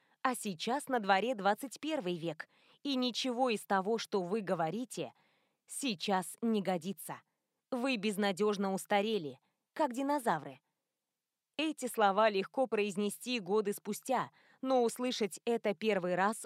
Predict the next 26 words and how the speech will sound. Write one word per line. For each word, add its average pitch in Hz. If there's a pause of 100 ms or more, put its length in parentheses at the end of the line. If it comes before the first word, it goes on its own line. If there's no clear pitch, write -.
очень 190
непросто. 170 (240)
И, 262
скорее 269
всего, 247
что-то 262
похожее 214
вы 226
обязательно 220
получите 240
от 262
своего 175
подростка. 190 (420)
Вопрос: 254 (380)
как -
вы 226
среагируете 208
и 262
насколько 233
из-за 185
этого 262
можно 208
испортить 185
с -
ним 190
отношения? 185